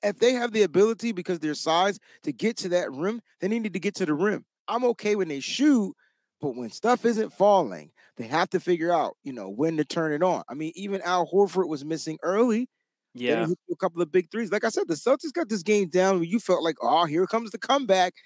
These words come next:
Speaker 1: And then there's a, a, a boo-boo made
Speaker 2: It's
Speaker 1: by a
Speaker 2: the, it's
Speaker 1: player.
Speaker 2: the, it's, it's the fake comeback, right? It's the
Speaker 1: <laughs>
Speaker 2: fake out. It's, it's the carrot or the stick.
Speaker 1: Keep
Speaker 2: It's, uh,
Speaker 1: watching the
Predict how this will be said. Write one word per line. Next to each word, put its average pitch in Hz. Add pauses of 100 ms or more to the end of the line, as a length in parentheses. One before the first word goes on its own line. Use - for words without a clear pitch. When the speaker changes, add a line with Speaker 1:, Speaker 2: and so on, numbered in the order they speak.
(360)
Speaker 1:
And 104
then 135
there's 143
a, 135
a, 131
a -
boo-boo 127
made 98 (340)
Speaker 2:
It's -
Speaker 1:
by 127
a 120
Speaker 2:
the, 156
it's -
Speaker 1:
player. -
Speaker 2:
the, 147 (200)
it's, -
it's 156
the 156
fake 160
comeback, 107
right? 127
It's -
the 127
Speaker 1:
<laughs> -
Speaker 2:
fake 143
out. 101 (480)
It's, -
it's -
the 135 (260)
carrot 170
or 151
the 127
stick. -
Speaker 1:
Keep 294
Speaker 2:
It's, 330
uh, 320
Speaker 1:
watching 285
the 269